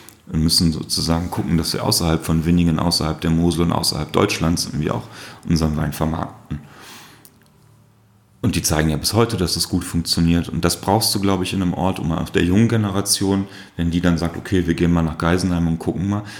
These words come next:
wenn die sehen, es funktioniert, man kann das machen und man kann sozusagen noch mehr machen, und zwar man kann noch weiter dran feilen und es perfektionieren, dann kommen die auch. Also dann hast du dann jetzt mit Daniel Fries und Tim Röttgerding und Maximilian Knebel,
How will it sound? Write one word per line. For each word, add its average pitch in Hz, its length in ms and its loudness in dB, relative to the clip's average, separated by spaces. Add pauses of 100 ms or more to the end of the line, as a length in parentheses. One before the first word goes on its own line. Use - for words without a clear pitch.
(140)
wenn 98 140 2
die 98 120 4
sehen, 98 320 4
es - 80 -10
funktioniert, 98 600 0
man 92 100 -2
kann 95 220 0
das 85 160 0
machen 107 280 2
und 90 80 2
man 87 120 2
kann 95 180 0
sozusagen 87 500 2
noch 76 140 0
mehr 101 240 4
machen, 107 320 2
und 85 80 0
zwar 87 160 -4
man 82 120 -2
kann 95 180 -2
noch 78 180 -4
weiter 90 220 0
dran 80 240 -4
feilen 113 540 2 (280)
und - 120 0
es 90 100 -2
perfektionieren, 107 920 0 (420)
dann 76 160 0
kommen 147 240 2
die 78 100 2
auch. 69 320 -6 (180)
Also 73 200 -8
dann 78 180 -4
hast 85 180 0
du - 40 0
dann 101 200 4
jetzt 101 220 0
mit 92 240 0 (460)
Daniel 85 320 2
Fries 113 480 2
und - 140 0
Tim 87 200 2
Röttgerding 110 560 2
und 87 140 2
Maximilian 87 560 2
Knebel, 82 500 0